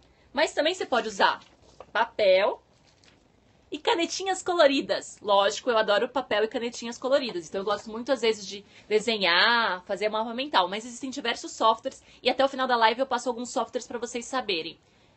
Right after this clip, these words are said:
Você também fez seu currículo em mapa mental? Legal. Mind Master, eu também uso.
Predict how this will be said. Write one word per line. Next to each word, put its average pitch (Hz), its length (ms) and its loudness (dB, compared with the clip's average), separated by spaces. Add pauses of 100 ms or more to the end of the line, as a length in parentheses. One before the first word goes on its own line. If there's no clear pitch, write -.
(160)
Você 240 60 -14
também 277 240 4
fez 294 140 0
seu - 120 6
currículo 269 320 -2
em - 20 -4
mapa 247 220 2
mental? 226 560 2 (180)
Legal. 180 540 4
Mind 196 300 -2
Master, 196 400 -2
eu 202 100 -8
também 190 300 -2
uso. 254 440 -2